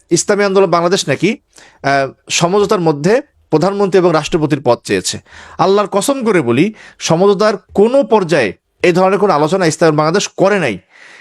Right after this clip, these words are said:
কারণ ইসলামী আন্দোলন বাংলাদেশের মধ্যে এক ধরনের ভিতরকার আলোচনা ছিল যেটা, যে যদি সমঝোতা হয় এবং সমঝোতা করে যদি সরকার গঠন করা হয়,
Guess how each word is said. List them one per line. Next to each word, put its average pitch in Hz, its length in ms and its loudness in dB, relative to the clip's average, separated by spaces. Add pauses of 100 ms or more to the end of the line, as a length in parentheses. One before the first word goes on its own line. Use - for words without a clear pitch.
(100)
কারণ 175 280 0
ইসলামী 190 280 0
আন্দোলন 202 140 0
বাংলাদেশের 208 300 0
মধ্যে 208 260 -2
এক 180 160 0
ধরনের 180 600 -2
ভিতরকার 170 360 0
আলোচনা 196 320 2
ছিল 214 220 0
যেটা, 160 320 0 (400)
যে 156 100 2
যদি 160 180 2
সমঝোতা 170 440 0
হয় 180 260 2
এবং 175 200 -2
সমঝোতা 156 420 -2
করে 180 180 0
যদি 196 320 0 (280)
সরকার 190 440 -2
গঠন 202 240 0
করা 180 140 2
হয়, 196 260 0